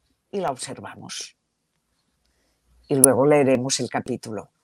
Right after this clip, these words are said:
Pero hay un primer momento en que los, eh, alumnos tienen, eh, la oportunidad de examinar desde la lectura, desde la idea de rosa única o de rosa múltiple,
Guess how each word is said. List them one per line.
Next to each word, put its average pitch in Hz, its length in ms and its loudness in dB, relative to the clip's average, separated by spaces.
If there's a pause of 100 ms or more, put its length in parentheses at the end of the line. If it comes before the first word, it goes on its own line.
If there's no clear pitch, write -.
(200)
Pero 135 420 6
hay 139 220 2
un 151 160 0
primer 160 360 4
momento 185 560 2
en 151 200 4
que 165 420 2 (380)
los, 143 460 -2
eh, 143 40 -6
alumnos 156 840 -4
tienen, 151 500 -6 (640)
eh, 110 460 -12 (420)
la 127 140 0
oportunidad 151 800 2 (180)
de 147 140 4
examinar 156 680 -2 (400)
desde 208 560 2
la 160 200 0
lectura, 170 720 -4 (420)
desde 165 420 -4
la 160 180 0
idea 196 540 4
de 170 140 -4
rosa 190 440 -6
única 180 580 -6 (260)
o 156 140 -4
de 151 140 0
rosa 175 360 -4
múltiple, 170 760 -4